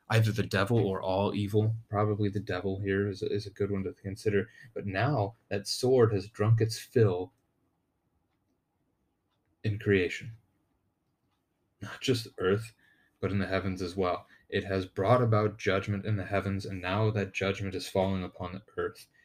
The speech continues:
Edom is a symbol of, of all the nations of the earth, the hostility that, that Esau had for Jacob, the hostility that Edom had for the people of God.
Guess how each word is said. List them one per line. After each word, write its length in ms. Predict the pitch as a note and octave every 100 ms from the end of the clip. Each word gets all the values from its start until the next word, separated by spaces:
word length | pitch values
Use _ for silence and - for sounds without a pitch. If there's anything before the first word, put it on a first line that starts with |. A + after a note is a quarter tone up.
| _ _ -
Edom 400 | B2 G#2 F#2 E2
is 140 | F#2
a 80 | F2
symbol 680 | - - A#2 G#2 E2+ G#2+ - _ _ _ _ _ _ -
of, 320 | F2+ F#2 - _ -
of 100 | G2
all 220 | G2 A2
the 80 | A2
nations 460 | F#2+ G2 G2+ F#2
of 80 | E2+
the 80 | F2+
earth, 320 | G2+ - -
the 80 | -
hostility 800 | - F#2+ - - - A#2 G#2+ F2+
that, 180 | F2 - _ _ -
that 160 | - -
Esau 400 | G#2 A2 F#2+ F2
had 260 | - F2+ F2
for 140 | -
Jacob, 460 | F2 F#2 F2+ - -
the 100 | F2
hostility 640 | - - - A2 A2 G2+
that 140 | F2+ - _
Edom 340 | A2+ G#2+ F2 -
had 260 | F2+ F2+
for 120 | - F2
the 60 |
people 400 | - - G#2 G2
of 100 | F2+
God. 340 | - F2 F2